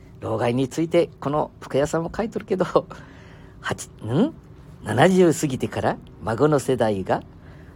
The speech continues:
八人くらいいるスタートアップで働くのも、ものすごいキャップでいいですね。あ？ギャップか。えー、孫の世代が八人ぐらいいるスタートアップで働く。八十の人が？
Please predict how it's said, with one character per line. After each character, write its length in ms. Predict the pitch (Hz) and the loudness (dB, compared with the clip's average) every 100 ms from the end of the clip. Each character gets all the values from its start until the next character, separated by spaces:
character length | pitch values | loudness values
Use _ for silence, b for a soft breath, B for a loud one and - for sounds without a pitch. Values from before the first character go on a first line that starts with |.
| B | B
八 280 | - - 147 | -10 -2 2
人 220 | 208 220 | 4 2
く 200 | - 196 | 2 4
ら 120 | 175 | 4
い 120 | 147 - | 4 0
い 80 | 147 | -2
る 160 | 127 - | -2 -8
ス 140 | - - | -14 -4
タ 120 | - | 2
ー 100 | 185 | 2
ト 200 | 208 190 | 2 0
ア 80 | 156 | 2
ッ 20 | - | 0
プ 200 | - 104 | -2 -6
で 180 | 101 - - | -8 -10 -16
働 360 | - - 104 104 | -12 -4 -4 -4
く 100 | 110 | -4
の 120 | 110 | -4
も、 160 | 104 101 - - - - | -4 -8 -12 -20 -20 -12
も 80 | - | -8
の 60 | 117 | -2
す 100 | 175 | 4
ご 100 | 262 | 4
い 80 | 220 | 4
キ 140 | - | -2
ャ 60 | 175 | 0
ッ 60 | |
プ 100 | 175 | 2
で 140 | 170 - - | 2 0 -2
い 80 | 175 | 2
い 20 | |
で 120 | 180 | 2
す 100 | - | 2
ね。 160 | 143 - | -4 -2
あ？ 160 | 196 - - | -2 -2 -6
ギ 160 | 120 | 0
ャ 40 | 120 | 0
ッ 40 | |
プ 160 | - - | -2 -4
か。 260 | - - - B B B B B B | -4 -4 -12 B B B B B B
え 320 | 113 131 170 | 0 4 6
ー、 20 | 156 | 6
孫 960 | 131 135 135 139 147 160 156 170 196 | 6 4 4 4 2 0 0 2 2
の 180 | 208 208 | 0 -2
世 200 | 185 175 | -2 -2
代 200 | 170 156 | -2 -2
が 120 | 127 | -4
八 180 | 117 147 | -6 -6
人 160 | 165 175 | -6 0
ぐ 60 | |
ら 100 | 175 | 2
い 80 | 160 | 2
い 20 | |
る 260 | 147 143 - | 0 -2 -4
ス 120 | - - | -12 -6
タ 120 | 123 | -4
ー 80 | 139 | -2
ト 120 | 139 | -2
ア 40 | |
ッ 20 | - | -4
プ 140 | 117 | -6
で 80 | 107 | -8
働 340 | 110 107 110 | -6 -4 -4
く。 140 | - - B B B B B | -6 -14 B B B B B
八 520 | - - 143 196 123 | -4 0 2 0 -2
十 140 | 151 339 | 0 0
の 100 | 370 | -2
人 160 | - | -2
が？ 300 | 170 226 320 | -2 -2 -6